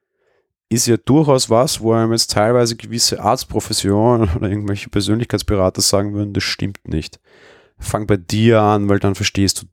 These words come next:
dich selbst. Und wenn du dich erst verstehst, kannst du die Welt verstehen. Das heißt, statt ich will das Rätsel lösen, ich will mal mich kapieren, am I me,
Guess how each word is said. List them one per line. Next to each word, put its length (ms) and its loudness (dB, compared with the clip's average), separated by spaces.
dich 260 -2
selbst. 520 -6
Und 140 -4
wenn 120 0
du 60 -10
dich 220 -2
erst 180 -2
verstehst, 400 -2
kannst 220 -2
du 40 -16
die 140 -6
Welt 220 2
verstehen. 420 -6
Das 160 0
heißt, 460 0
statt 480 0
ich 200 -4
will 140 0
das 160 0
Rätsel 320 0
lösen, 400 0
ich 160 -6
will 80 -2
mal 160 -2
mich 240 -4
kapieren, 500 -2
am 300 2
I 220 2
me, 440 2